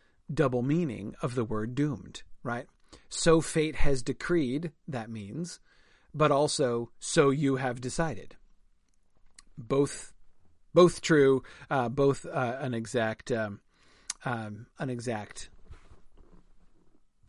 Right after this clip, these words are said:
characterization of that moment, right? Um, yeah, so Mandos,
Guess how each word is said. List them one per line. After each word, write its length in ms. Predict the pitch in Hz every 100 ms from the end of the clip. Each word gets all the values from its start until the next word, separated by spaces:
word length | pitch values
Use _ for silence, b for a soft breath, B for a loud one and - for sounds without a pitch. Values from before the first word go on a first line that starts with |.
| -
characterization 840 | - 151 139 139 131 131 156 - 107
of 320 | 113 120 - -
that 240 | 147 101 101
moment, 340 | 127 135 - - -
right? 160 | 107 104 B B B B B B B B B -
Um, 380 | 143 123 117 110 _ _ _ _ _ - - _ 269
yeah, 200 | 202 131
so 180 | - 135
Mandos, 560 | 131 147 135 127 -